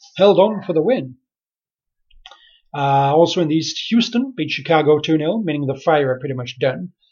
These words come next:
Now, well, uh, Houston lurks in eighth place with thirty-six points and, uh, still a slim chance of making the playoffs. Uh, perhaps more importantly to Houston, it looks like there's a, a very good chance they might lose Dominic Cornelia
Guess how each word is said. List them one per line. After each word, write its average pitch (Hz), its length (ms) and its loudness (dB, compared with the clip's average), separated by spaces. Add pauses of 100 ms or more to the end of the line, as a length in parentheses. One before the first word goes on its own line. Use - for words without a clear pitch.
(260)
Now, 127 200 -8
well, 123 340 -6
uh, 127 100 -4
Houston 147 440 -6
lurks 143 280 -6
in 139 160 -8
eighth 160 300 -4
place 156 340 -8
with 131 160 -20
thirty-six 139 480 -8
points 139 300 -8
and, 175 100 -8
uh, 151 60 -10 (100)
still 240 260 -4
a 135 60 -4
slim 156 400 -6
chance 123 300 -10
of 135 60 -8
making 131 240 -10
the 123 140 -14
playoffs. 131 420 -8 (640)
Uh, 123 300 -4
perhaps 151 380 0
more 156 160 -2
importantly 160 420 0
to 156 100 -4
Houston, 156 360 -8
it 156 120 -12
looks 147 200 -12
like 135 160 -10
there's 131 200 -10
a, 131 220 -6
a 135 120 -10
very 170 180 0
good 143 140 -6
chance 156 280 -6
they 156 100 -8
might 165 200 -2
lose 160 180 -4
Dominic 160 380 -2
Cornelia 214 400 -4